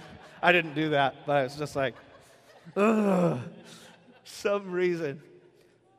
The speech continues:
But they need that. They just don't have men in their life, you know, and can we make an impact that way? I think it'd be cool.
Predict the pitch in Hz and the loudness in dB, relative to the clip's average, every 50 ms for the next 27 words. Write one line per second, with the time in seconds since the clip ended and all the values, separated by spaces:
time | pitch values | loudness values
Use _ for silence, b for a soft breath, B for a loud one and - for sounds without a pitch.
0 | - - - - - - _ _ _ _ - 202 208 196 190 226 233 240 240 240 | -20 -20 -20 -20 -20 -20 _ _ _ _ -12 -10 -6 -2 0 0 2 2 0 -2
1 | 240 233 247 285 262 220 202 180 151 139 131 131 143 170 196 185 185 226 - - | -2 -2 -4 -4 -6 -4 0 2 2 2 2 0 0 -2 -2 -2 -4 -8 -6 -4
2 | - 220 208 202 190 190 196 190 175 180 175 175 180 190 196 180 170 165 151 139 | -4 -4 -4 -6 -8 -10 -10 -8 -8 -6 -4 -4 -4 -4 -4 -4 -4 -4 -2 -2
3 | 139 139 147 156 131 123 - - 139 131 123 127 127 127 131 127 135 131 - 151 | 0 0 -2 -2 -4 -6 -8 -10 -10 -8 -6 -6 -6 -6 -6 -8 -10 -12 -12 -12
4 | 151 160 165 165 170 165 160 165 139 135 139 151 156 156 139 107 95 - - 123 | -12 -10 -10 -10 -10 -10 -10 -10 -12 -10 -12 -12 -10 -8 -10 -10 -10 -10 -10 -8
5 | 113 110 104 110 113 110 110 147 196 - 302 294 226 175 156 143 127 139 123 - | -8 -8 -10 -10 -10 -8 -6 -6 -6 -4 -6 -8 -6 -8 -8 -8 -10 -12 -12 -12
6 | - - 160 143 123 107 101 113 | -10 -8 -6 -6 -6 -8 -12 -14